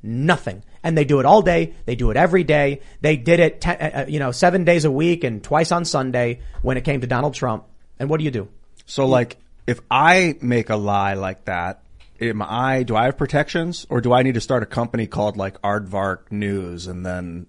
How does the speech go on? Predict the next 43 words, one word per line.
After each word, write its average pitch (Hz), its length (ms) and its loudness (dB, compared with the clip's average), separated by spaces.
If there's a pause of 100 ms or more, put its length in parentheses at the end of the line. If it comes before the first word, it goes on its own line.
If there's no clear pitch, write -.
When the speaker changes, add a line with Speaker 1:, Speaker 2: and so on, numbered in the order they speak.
(140)
Speaker 2:
just 117 160 0
a - 20 6
Speaker 1:
Oh, 165 120 10
you 123 60 8
Speaker 2:
website, 110 340 2
Speaker 1:
see 107 100 4
Speaker 2:
Aardvark 110 400 4
News, 110 180 -2
and 110 80 -2
then 107 260 -2
lie 113 280 4
about 113 260 4
you 110 280 0
under 110 400 0 (120)
Aardvark 110 440 2
News, 95 320 -6
and 98 100 -6
then 113 100 -2
I, 107 180 0
then 135 200 0
I 135 120 2
have 104 120 -4
protection? 104 560 -6 (320)
Because 110 180 -4
I 113 60 0
made 110 160 2
a 104 40 2
website 107 420 0
called 98 180 -4
Aardvark 92 340 -6
News. 85 340 -14
Speaker 1:
All 135 160 6
that 196 160 4
matters 127 600 -2 (460)
is 113 680 -4 (300)
you 131 300 0
can 123 560 -2
de-, 113 100 -6
defend 123 400 -4
yourself 117 260 -4
from 123 100 -6
a 107 40 -4
lawsuit. 98 420 -6